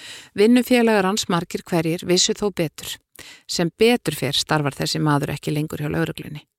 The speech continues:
Ein vinkona mín er lögga og ef hún tæki mig fyrir ofraðan akstur myndi hún hiklaust sekta mig. Ég veit að það væri ekki persónulegt, heldur er hún stráng heiðarleg og ég ætti ekki skilið að sleppa frekar en aðrir.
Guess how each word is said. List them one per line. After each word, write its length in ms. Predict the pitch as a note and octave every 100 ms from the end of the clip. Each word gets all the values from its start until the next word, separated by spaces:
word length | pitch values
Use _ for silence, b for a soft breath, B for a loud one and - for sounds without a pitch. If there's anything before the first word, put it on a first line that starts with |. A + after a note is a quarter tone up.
| _ _ B B B -
Ein 160 | G#3
vinkona 400 | A#3 B3 C4 G#3+
mín 220 | F#3 F3+ E3+
er 60 |
lögga 340 | F#3+ G3+ - D#3
og 160 | D#3 D3+ -
ef 120 | F#3+
hún 120 | G#3+
tæki 240 | G3+ G3 E3+
mig 160 | E3+
fyrir 300 | E3 F3 E3 E3
ofraðan 480 | F#3+ - E3+ E3
akstur 320 | G3+ - - E3+
myndi 220 | E3+ F3+
hún 100 | E3+
hiklaust 480 | F#3 A#3+ F#3+ D#3 -
sekta 360 | G#3 A3+ -
mig. 180 | E3 E3+ - B B -
Ég 100 | D#3+
veit 160 | E3 -
að 140 | F#3+
það 80 | D#3+
væri 160 | D#3+
ekki 160 | - -
persónulegt, 720 | A3+ - - E3 D#3+ F#2 - B B B -
heldur 240 | F#3+ G3+
er 160 | F#3 F#3+
hún 80 |
stráng 400 | F3+ - G3 A3
heiðarleg 540 | G#3 A#3 A3+ E3 E3 D#3
og 80 | D#3+
ég 140 | F3
ætti 180 | F#3+ -
ekki 140 | - -
skilið 380 | - A3+ A3
að 100 | F3
sleppa 400 | - B3+ - -
frekar 320 | - F3 E3 D#3+
en 80 |
aðrir. 380 | F#3 B3 F3+ -